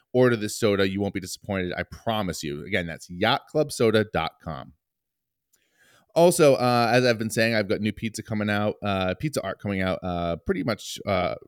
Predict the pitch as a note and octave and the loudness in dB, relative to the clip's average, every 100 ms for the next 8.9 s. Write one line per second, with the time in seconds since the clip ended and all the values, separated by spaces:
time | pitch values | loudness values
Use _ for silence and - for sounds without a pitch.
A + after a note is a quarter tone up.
0 | _ - F2 F2+ F#2 F#2 E2+ E2 F2+ - | _ -8 -4 -2 0 0 -2 -4 -6 -12
1 | - F2 - F2 F2 B2+ - E3+ F#3+ E3 | -8 -8 -6 -6 0 0 2 0 2 0
2 | C#3 G#2 G#2 G#2+ - - - G2 - F#2 | -2 -2 -2 -4 -4 -8 -6 -6 0 0
3 | E2 D#2+ F2+ F2+ E2+ F2 - G#2 G2 F2 | 0 -2 -2 -4 -4 -8 -2 0 2 0
4 | - B2+ G#2 F#2 A2 C3 D#3+ G3+ G3 - | 0 0 2 0 0 2 2 2 0 -2
5 | - - - A2 G#2+ G2+ - A2+ G#2 G#2+ | -16 -20 -8 -4 -2 -2 -2 -4 -2 -2
6 | A2 - A2 G#2 G#2 G#2+ - G2+ A2+ A#2+ | -2 0 -2 0 -2 -2 -4 -4 0 0
7 | A#2 - G#2 F#2+ F2+ G#2+ G#2+ - - G2 | 0 0 -2 -4 -8 -8 -6 -6 -4 -2
8 | F#2+ G2 G2 F#2+ F#2 F2+ F2+ F2+ F#2 | -2 -4 -4 -4 -4 -4 -4 -2 -4